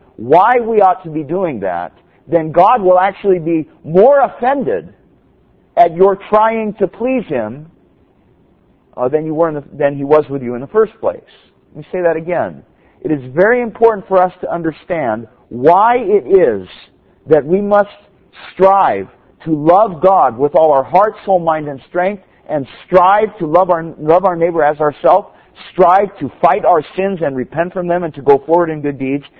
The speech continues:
It's important that we understand why properly, because if we don't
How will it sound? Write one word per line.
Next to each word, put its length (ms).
It's 200
important 380
that 100
we 120
understand 540
why 420
properly, 520
because 260
if 100
we 120
don't 520